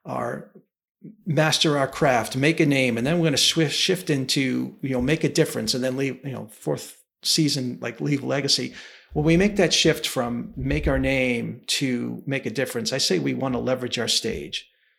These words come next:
So it's our skills, talents, assets, gifts, and experiences.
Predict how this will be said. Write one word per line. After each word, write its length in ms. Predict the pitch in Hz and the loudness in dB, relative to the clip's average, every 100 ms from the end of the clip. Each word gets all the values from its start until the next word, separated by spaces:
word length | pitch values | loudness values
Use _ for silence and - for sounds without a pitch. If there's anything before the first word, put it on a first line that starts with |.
| _ - | _ -2
So 260 | - 143 135 | 2 4 4
it's 120 | 127 | 2
our 120 | 123 | 2
skills, 840 | - - 175 180 165 - - - - | 4 4 4 4 4 2 -2 -10 -10
talents, 540 | - 160 151 139 - | -2 0 0 0 -2
assets, 560 | 135 139 139 147 139 - | -2 0 2 0 -2 -4
gifts, 360 | - 135 - - | -2 0 2 2
and 80 | |
experiences. 1000 | 117 - - 113 107 107 - - - - | 2 0 0 -2 -4 -6 -8 -6 -8 -8